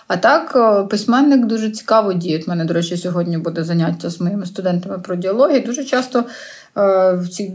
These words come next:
герої починають самі говорити в твоїй голові, знаєш. Ти просто береш, ти уявляєш їх, і в них починається якась своя розмова, знаєш, тобі не треба сидіти, напрягатися,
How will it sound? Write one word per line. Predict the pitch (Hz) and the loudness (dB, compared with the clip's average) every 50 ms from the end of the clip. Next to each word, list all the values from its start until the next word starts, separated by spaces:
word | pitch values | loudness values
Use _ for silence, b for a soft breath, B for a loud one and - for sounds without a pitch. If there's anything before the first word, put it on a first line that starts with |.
| 185 190 185 | -6 -4 -2
герої | 196 220 240 262 254 | 0 4 4 4 4
починають | - 214 208 - - 214 214 202 202 | 4 0 -4 0 2 2 2 2 0
самі | - - 208 208 214 | -2 -2 0 2 2
говорити | 202 196 170 165 175 160 170 170 | 2 2 2 0 0 -2 -4 -6
в | 175 | -10
твоїй | - - - - - 175 | -12 -10 -8 -6 -4 -4
голові, | 175 - - - - 175 - - - | -4 -4 -6 -8 -8 -8 -10 -8 -8
знаєш. | - - - - | -10 -10 -10 -10
Ти | - - | -12 -14
просто | - - 170 170 - - - | -10 -8 -8 -10 -10 -10 -6
береш, | - 190 202 233 285 294 - | -2 2 2 4 2 2 -2
ти | - - 190 185 180 | -4 -8 -6 -4 -2
уявляєш | 175 170 165 165 170 185 233 277 277 269 277 - | -2 -2 -2 0 2 2 4 4 4 2 2 -2
їх, | 185 - - | -8 -8 -8
і | 185 | -6
в | 180 | -4
них | 180 180 190 185 - - - - | -4 -4 -4 -4 -8 -10 -8 -6
починається | 175 170 - 185 180 180 180 175 175 - 170 | -6 -6 -4 -2 -2 0 0 -2 -2 -4 -6
якась | 170 180 170 170 - | -6 -6 -6 -6 -6
своя | - 185 175 170 170 | -4 -2 0 0 0
розмова, | 175 170 170 170 170 175 196 196 185 170 | 0 0 0 2 2 2 2 0 0 -2
знаєш, | 165 170 175 175 180 | -4 -4 -4 -4 -6
тобі | - - 180 170 | -8 -6 -6 -6
не | 170 | -6
треба | 175 - 185 185 180 180 | -4 -2 -4 -2 -2 -4
сидіти, | 180 - 190 185 190 180 185 180 | -6 -8 -8 -10 -8 -6 -6 -4
напрягатися, | 175 160 165 - 160 165 208 339 - 196 180 - 180 | -4 -6 -6 -4 -2 -2 -2 -2 -4 -6 -8 -8 -8